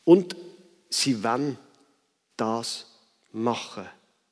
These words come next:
wo man muss. Und wahrscheinlich ist es nicht nur ein Müssen.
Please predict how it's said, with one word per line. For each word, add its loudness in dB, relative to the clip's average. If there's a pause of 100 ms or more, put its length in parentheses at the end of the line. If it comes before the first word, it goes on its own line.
(640)
wo 4
man 4
muss. 4 (160)
Und 8 (580)
wahrscheinlich 8 (200)
ist 10
es 2
nicht 8
nur 10 (100)
ein 8
Müssen. 6